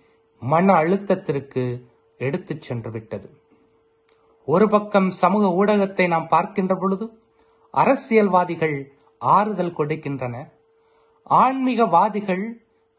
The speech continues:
ஜெபிக்கின்றன. இந்த இடத்திலே உளவியல் மாணவனாக இருக்கின்ற நான் உங்களுக்கு என்ன சொல்லப் போகின்றேன்?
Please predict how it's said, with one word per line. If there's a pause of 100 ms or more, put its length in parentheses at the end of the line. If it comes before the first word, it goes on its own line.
ஜெபிக்கின்றன. (1000)
இந்த
இடத்திலே (580)
உளவியல்
மாணவனாக
இருக்கின்ற
நான் (560)
உங்களுக்கு
என்ன
சொல்லப்
போகின்றேன்?